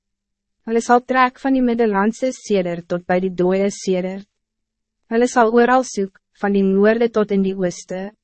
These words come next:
Maar hulle sal niks kry nie. Op daardie dag sal die mooie jong meisies en die sterk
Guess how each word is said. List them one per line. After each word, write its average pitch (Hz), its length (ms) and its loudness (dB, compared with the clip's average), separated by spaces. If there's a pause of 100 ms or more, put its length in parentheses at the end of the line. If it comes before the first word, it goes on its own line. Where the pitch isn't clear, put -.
(560)
Maar 220 240 0
hulle 226 160 4
sal 220 220 0
niks 226 260 -4
kry 220 220 -4 (100)
nie. 175 220 -6 (420)
Op 240 80 -6
daardie 226 400 2
dag 190 240 0
sal 208 240 -2
die 208 80 2
mooie 208 380 2
jong 202 240 0
meisies 185 500 -6
en 190 80 -2
die 185 140 -2
sterk 220 420 -2